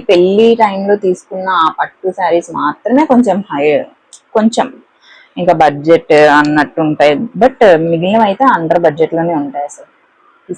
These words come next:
శారీ ఇలా వచ్చింది. So దీనికి ఈ గ్రీన్ బ్లౌజ్ వచ్చిందనమాట. So నేను ఇలా వెనకాల ఇలా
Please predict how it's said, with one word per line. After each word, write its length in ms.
శారీ 300
ఇలా 200
వచ్చింది. 480
So 60
దీనికి 460
ఈ 40
గ్రీన్ 380
బ్లౌజ్ 360
వచ్చిందనమాట. 680
So 80
నేను 200
ఇలా 180
వెనకాల 640
ఇలా 140